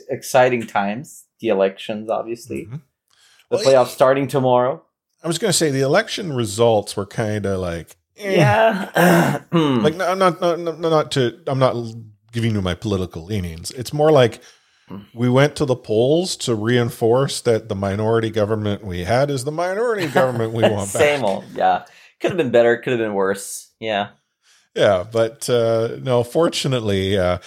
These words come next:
Speaker 2: with that all said and done, uh, we've got Overwatch League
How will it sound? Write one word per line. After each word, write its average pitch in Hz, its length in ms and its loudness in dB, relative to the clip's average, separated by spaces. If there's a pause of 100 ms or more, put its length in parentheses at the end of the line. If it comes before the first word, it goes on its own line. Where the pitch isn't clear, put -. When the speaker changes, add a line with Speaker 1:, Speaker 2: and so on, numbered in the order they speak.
(220)
Speaker 2:
with 120 220 2
that 123 240 4
all 104 200 0
said 104 280 0
and 82 180 -6
done, 80 400 -4 (400)
uh, 85 240 -2
we've 110 160 -6
got 107 180 6
Overwatch 92 560 -6
League 87 220 -10